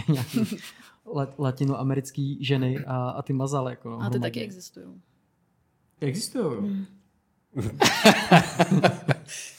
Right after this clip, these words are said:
Speaker 3: Kde?
Speaker 1: Kde?
Speaker 3: Prostě.
Speaker 1: Ne,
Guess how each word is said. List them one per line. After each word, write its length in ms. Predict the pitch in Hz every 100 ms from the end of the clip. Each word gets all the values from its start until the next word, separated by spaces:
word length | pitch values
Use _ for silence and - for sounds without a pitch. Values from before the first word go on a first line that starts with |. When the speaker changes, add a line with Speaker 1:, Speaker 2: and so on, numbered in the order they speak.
| -
Speaker 3:
Kde? 380 | 110 110 95 92 - - 170
Speaker 1:
Kde? 420 | 180 175 139 175 - 190 -
Speaker 3:
Prostě. 420 | - - - 143 415 214
Speaker 1:
Ne, 200 | 175